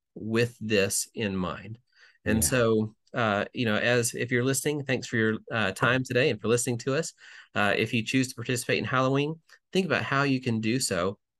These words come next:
Speaker 1: Christianly.
Speaker 2: Yeah.
Speaker 1: And think about how you can do so in a way that brings honor and glory to God. And think about how you can do so in a way that shares his light in your community, in your neighborhood,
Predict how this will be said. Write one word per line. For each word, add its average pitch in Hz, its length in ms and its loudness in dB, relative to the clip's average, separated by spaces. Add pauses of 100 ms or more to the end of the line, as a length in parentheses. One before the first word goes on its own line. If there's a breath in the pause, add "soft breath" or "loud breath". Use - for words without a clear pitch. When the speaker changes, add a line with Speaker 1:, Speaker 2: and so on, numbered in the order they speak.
(160)
Speaker 1:
Christianly. - 680 -4 (680)
Speaker 2:
Yeah. 110 120 -2
Speaker 1:
And 107 220 -2
think 131 160 -2
about 123 200 0
how - 220 -6
you 127 200 -2
can 113 160 -2
do 107 160 0
so 120 180 0
in 110 60 0
a 107 40 2
way 104 160 2
that 104 160 -4
brings 107 360 0
honor 120 280 0
and 104 160 0
glory 104 300 -2
to 107 120 -12
God. 101 360 -2 (680 loud breath)
And 113 220 2
think 127 180 2
about 120 220 0
how 127 160 0
you 113 220 0
can 107 180 -2
do 117 160 -2
so 110 260 -2
in 107 60 2
a 101 60 0
way 120 420 0 (400)
that 113 380 0 (400)
shares 127 520 0
his 117 280 -2
light 107 460 -4 (360)
in 110 180 2
your 110 160 4
community, 120 800 0
in 107 160 0
your 101 140 2
neighborhood, 104 680 -2